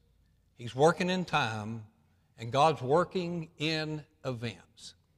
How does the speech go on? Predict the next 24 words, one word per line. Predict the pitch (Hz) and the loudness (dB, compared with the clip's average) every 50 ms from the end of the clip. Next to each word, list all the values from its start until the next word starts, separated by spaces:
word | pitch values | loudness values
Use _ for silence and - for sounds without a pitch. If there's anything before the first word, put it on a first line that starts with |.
| _ _ _ _ _ _ _ _ _ - | _ _ _ _ _ _ _ _ _ -12
And | 143 | -6
can | - 185 202 | -4 0 0
I | 226 226 | 0 0
say | 180 - 214 190 | 0 0 0 0
this | 170 156 165 156 - | 2 2 0 0 0
tonight? | - - 143 147 147 139 131 120 _ _ _ _ _ _ _ _ _ _ _ _ | -4 -6 -6 -4 -4 -4 -6 -8 _ _ _ _ _ _ _ _ _ _ _ _
He | 147 143 | -14 -14
still | - _ 165 170 180 | -8 _ -6 -6 -4
does. | 170 175 185 208 185 - _ _ _ _ _ _ _ _ _ _ _ _ _ _ _ _ _ _ - - - | -4 -4 -6 -6 -10 -18 _ _ _ _ _ _ _ _ _ _ _ _ _ _ _ _ _ _ -20 -20 -20
He | - - - | -20 -20 -12
still | - 90 - | -8 -8 -8
does. | 180 175 147 120 | -8 -10 -14 -6
Those | - 131 151 170 | -4 -2 -2 -2
five | - - 175 180 180 185 180 | -2 2 4 4 4 2 0
things | - 185 185 190 170 156 | -2 -4 -4 -4 -2 -2
right | 180 175 180 175 | -2 -2 0 -2
there. | 180 185 165 117 113 _ _ _ _ _ _ _ _ _ _ _ _ _ _ _ - | -4 -4 -4 -6 -10 _ _ _ _ _ _ _ _ _ _ _ _ _ _ _ -6
God | 131 135 156 175 180 190 202 202 196 202 208 190 160 | 2 6 8 8 8 8 8 6 6 4 2 0 0
is | 143 135 127 117 | 0 0 0 0
working | 113 107 131 170 190 - - - 196 185 180 180 170 - - | -2 0 0 0 0 0 -4 -8 -8 -6 -6 -8 -8 -6 -2
in | 139 127 127 | 0 0 4
those | 127 156 170 180 170 - | 6 6 6 6 4 2
five | - - 165 160 156 156 151 | 4 6 8 8 8 8 6
areas, | 160 165 156 131 120 110 107 117 131 131 131 - | 6 6 6 6 4 4 2 0 0 -2 -4 -8